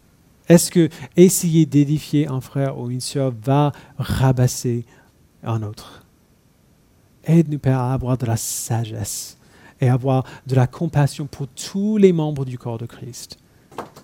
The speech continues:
à mettre en pratique de manière rigoureuse ce que tu nous dis, co-, et, et, et comment tu nous dis de parler nous uns aux autres et nous uns des autres.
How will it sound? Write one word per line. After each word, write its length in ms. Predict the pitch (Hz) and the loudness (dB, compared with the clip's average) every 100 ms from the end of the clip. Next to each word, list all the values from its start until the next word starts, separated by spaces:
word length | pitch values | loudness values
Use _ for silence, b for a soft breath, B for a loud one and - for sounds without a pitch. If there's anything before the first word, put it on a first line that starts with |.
| - - _ _ _ | -20 -20 _ _ _
à 200 | 139 139 | 2 2
mettre 440 | 151 135 160 185 - | 0 2 4 4 2
en 60 | |
pratique 600 | 156 - 147 - 151 147 | -4 0 0 0 -2 -2
de 60 | 143 | -2
manière 420 | 131 131 123 107 | -2 -2 -2 -2
rigoureuse 1000 | 87 - 127 156 139 113 110 110 - - _ b b b b b _ _ _ _ _ _ _ _ _ _ _ - | -4 -4 0 0 0 -4 -10 -14 -16 -18 _ b b b b b _ _ _ _ _ _ _ _ _ _ _ -12
ce 200 | - 160 | -4 0
que 140 | 160 | 0
tu 300 | 160 - 156 | -2 -4 -4
nous 160 | 156 143 | -2 -4
dis, 280 | 120 113 120 B _ _ - | -6 -8 -10 B _ _ -18
co-, 280 | - 185 185 | -6 -4 0
et, 80 | |
et, 320 | 151 156 143 139 | 0 2 2 0
et 40 | |
comment 480 | - - 196 180 156 | -2 -4 -2 0 -4
tu 180 | - 151 | -6 -6
nous 80 | 135 | -4
dis 120 | 135 | -4
de 80 | 127 | -2
parler 420 | 127 120 120 120 B B _ | 0 0 0 -4 B B _
nous 300 | 131 123 113 | -8 -6 -2
uns 180 | 123 117 b b b b | -2 -2 b b b b
aux 220 | - 131 120 | -10 -6 -6
autres 280 | 120 - | -8 -8
et 120 | 131 117 | -10 -8
nous 220 | 117 113 | -8 -6
uns 180 | 107 113 b b b _ | -6 -8 b b b _
des 240 | - 110 117 | -12 -12 -12
autres. 340 | 120 - - | -16 -18 -20